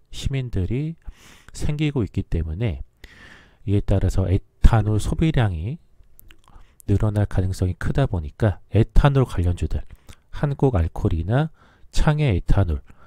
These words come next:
엠에이치 에탄올 같은 종목들 관심 갖고 보라고 말씀드려 보겠습니다. 두 번째는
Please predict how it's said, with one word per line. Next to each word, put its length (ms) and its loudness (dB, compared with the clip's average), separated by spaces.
엠에이치 560 2
에탄올 420 2
같은 280 0
종목들 560 -4
관심 280 2
갖고 240 0
보라고 500 -2
말씀드려 520 -2
보겠습니다. 680 -6
두 120 0
번째는 600 4